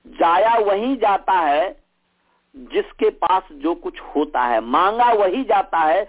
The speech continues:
जिसके पास जो कुछ होता है। तो यदि दुख जिसके पास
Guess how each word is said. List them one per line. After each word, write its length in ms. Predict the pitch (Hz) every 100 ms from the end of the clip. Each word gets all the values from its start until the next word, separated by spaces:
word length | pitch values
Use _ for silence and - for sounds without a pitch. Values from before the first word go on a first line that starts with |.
| - -
जिसके 300 | - 175 -
पास 260 | - 143 156 147
जो 140 | 139
कुछ 240 | 135 156 -
होता 420 | - 127 - 113
है। 140 | - - _ _ _ _ _ _ _ _ _ _ _ - - 311
तो 400 | 185 427 - - _ _ _ _ -
यदि 600 | 254 180 226 226 262 240 143 - _ _ _ _ _ _ _ 139
दुख 420 | 135 240 247 -
जिसके 480 | 254 240 - - 247
पास 380 | - 214 226